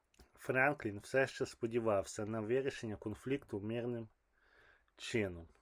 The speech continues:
Е, але вже революція розгорілася. Разом з тим у нього вже паралельно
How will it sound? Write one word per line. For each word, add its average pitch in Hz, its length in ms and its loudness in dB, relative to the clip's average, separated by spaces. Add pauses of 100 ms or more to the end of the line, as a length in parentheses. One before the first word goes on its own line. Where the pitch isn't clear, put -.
(1900)
Е, 104 280 -4
але 143 300 2 (220)
вже 123 320 4
революція 110 560 4
розгорілася. 98 840 -2 (1500)
Разом 139 420 8
з - 80 -12
тим 180 240 4
у 139 100 0
нього 139 300 2
вже 127 220 2
паралельно 135 760 6